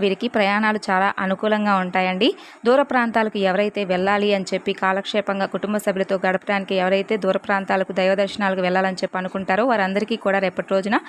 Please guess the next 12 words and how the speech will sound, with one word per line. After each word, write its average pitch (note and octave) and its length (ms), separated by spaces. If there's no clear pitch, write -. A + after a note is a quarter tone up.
అనుకూలమైనటువంటి G#3+ 840
సమయంగా F#3+ 420
చెప్పుకోవచ్చు. F#3+ 560
ఎవరైతే G#3 380
దూర G#3+ 120
ప్రాంతాలకు G3+ 460
కుటుంబ G#3+ 200
సభ్యులతో F#3+ 360
చక్కగా G#3 300
విహారయాత్రలు F#3+ 680
కానీ, F#3+ 220
లేదంటే G3 300